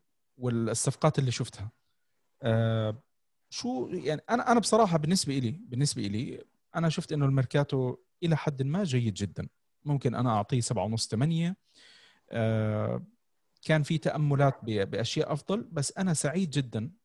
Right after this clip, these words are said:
جدًا، جدًا سعيد إنه اللاعب اللي ما بده إياه بيرلو أو بيرلو ما راح يلعبه، شفنا إنه الفريق خلص منه، حتى لو على الأقل ما راح يدفع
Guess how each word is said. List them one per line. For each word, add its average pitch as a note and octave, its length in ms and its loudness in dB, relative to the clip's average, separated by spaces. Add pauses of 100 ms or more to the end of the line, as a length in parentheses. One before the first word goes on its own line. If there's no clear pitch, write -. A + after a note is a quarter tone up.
(280)
جدًا، C#3 320 2
جدًا A#2 380 -2
سعيد F#2+ 400 -4 (960)
إنه C3 220 2
اللاعب B2 540 4 (160)
اللي A#2+ 220 0
ما D3+ 120 2
بده C3+ 240 -4
إياه C3 280 2
بيرلو G#2+ 360 0
أو A#2 640 -4
بيرلو A#2+ 280 0
ما D3 140 0
راح D3+ 160 -2
يلعبه، D#3 400 0 (440)
شفنا F#3 520 -2
إنه C3 160 -2
الفريق D3 420 -2
خلص E3 340 -2
منه، D#3 220 -2
حتى - 420 -2
لو D3+ 360 0 (500)
على D3 160 4
الأقل C#3+ 300 0
ما C#3 140 0
راح B2+ 140 -4
يدفع G2+ 400 -2